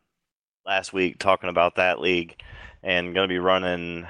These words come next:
uh, probably mostly the trucks on Monday nights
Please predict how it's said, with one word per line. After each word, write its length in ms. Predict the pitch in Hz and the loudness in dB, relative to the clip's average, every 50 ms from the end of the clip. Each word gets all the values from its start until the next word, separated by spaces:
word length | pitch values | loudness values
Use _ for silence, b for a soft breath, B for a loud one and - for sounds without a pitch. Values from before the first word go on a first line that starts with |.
| B B B B B - | B B B B B -4
uh, 320 | - 90 87 85 85 82 - | 0 2 4 4 4 2 2
probably 260 | - 131 131 127 117 | 2 2 2 2 2
mostly 460 | 113 107 101 - - 104 104 98 95 | 2 0 -2 -2 -2 -2 0 0 0
the 240 | 87 90 87 85 80 | 2 2 2 2 2
trucks 520 | - - - - 110 110 - - - - 101 | 0 -4 0 0 2 2 0 -2 -6 -2 0
on 180 | 98 95 92 | 0 0 0
Monday 320 | 90 92 95 101 98 101 101 | 0 -2 0 2 2 2 2
nights 500 | 101 98 104 104 - - - - - | 2 2 2 0 -2 -6 -10 -14 -14